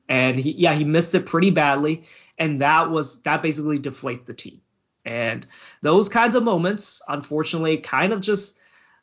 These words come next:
encapsulates what's wrong with the Kings. When things aren't going their way, their defense falls apart. Their offense, again, they were running good stuff for a bit, but when they, when the Lakers sta-, started to expand their lead, they s-,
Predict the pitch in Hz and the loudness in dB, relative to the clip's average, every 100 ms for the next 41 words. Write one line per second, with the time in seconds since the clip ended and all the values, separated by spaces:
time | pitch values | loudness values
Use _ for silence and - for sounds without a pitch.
0 | - - 180 - 147 185 - 165 147 - | -10 -4 -4 -2 2 2 0 -4 -4 -4
1 | 135 131 127 127 151 165 190 240 151 131 | -10 -6 -4 -2 -2 -4 -2 -2 -2 -4
2 | 127 135 143 175 143 170 175 196 214 220 | -4 -2 -2 0 0 2 2 2 4 2
3 | 165 131 135 131 120 - 156 170 214 208 | 2 2 0 -2 -4 0 0 2 2 2
4 | 202 214 208 143 123 131 143 147 - 151 | 2 4 2 4 4 2 2 0 2 4
5 | 226 - 165 151 - 156 139 160 190 156 | 4 4 2 2 -2 -4 0 0 2 2
6 | 160 127 143 254 233 156 139 - 185 233 | 2 2 2 2 2 2 -2 -2 0 0
7 | - 131 120 208 208 - - _ 160 160 | -2 -6 -2 0 0 -2 -12 _ 2 2
8 | 147 190 233 202 - 147 143 196 233 240 | 4 4 6 4 2 -2 2 2 2 -2
9 | 226 - _ - 143 160 160 151 147 151 | -8 -12 _ -8 2 6 8 6 4 2
10 | 185 180 - - 151 - - 165 165 - | 4 4 2 -2 -4 -6 -2 2 2 2
11 | 151 127 - - 135 175 190 190 214 175 | -2 -4 -8 -4 0 4 4 4 4 2
12 | 127 127 - - | 2 -2 -4 -8